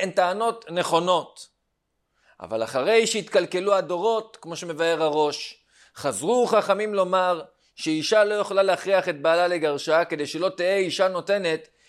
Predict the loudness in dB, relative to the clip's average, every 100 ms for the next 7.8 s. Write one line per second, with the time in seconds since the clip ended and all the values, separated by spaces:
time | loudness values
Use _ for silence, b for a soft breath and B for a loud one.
0 | -2 -2 2 2 2 2 0 0 -2 -2
1 | 0 2 2 0 -2 -4 -4 -4 -4 -6
2 | b b b -10 -6 0 0 2 2 2
3 | 0 -2 -2 0 0 0 -2 -4 -4 0
4 | 2 4 4 4 4 2 2 -4 0 2
5 | 2 0 -2 0 2 2 2 0 2 0
6 | -2 _ _ _ b b b -2 2 4
7 | 2 2 2 2 2 0 -2 -6